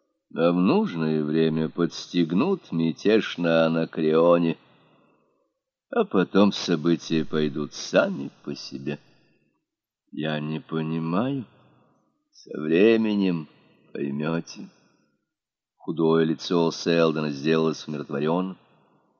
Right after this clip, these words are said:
Большинство из нас отправится на Терминус, но кое-кто останется.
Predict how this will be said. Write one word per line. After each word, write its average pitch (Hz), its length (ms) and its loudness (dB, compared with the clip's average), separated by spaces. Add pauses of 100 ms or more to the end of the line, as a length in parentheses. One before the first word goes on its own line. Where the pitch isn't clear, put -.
(560)
Большинство 143 920 2
из 151 360 6
нас 151 340 8
отправится 127 880 4
на 113 200 4
Терминус, 92 920 -2 (800)
но 76 200 -4
кое-кто 110 1000 -2 (840)
останется. 110 1040 -4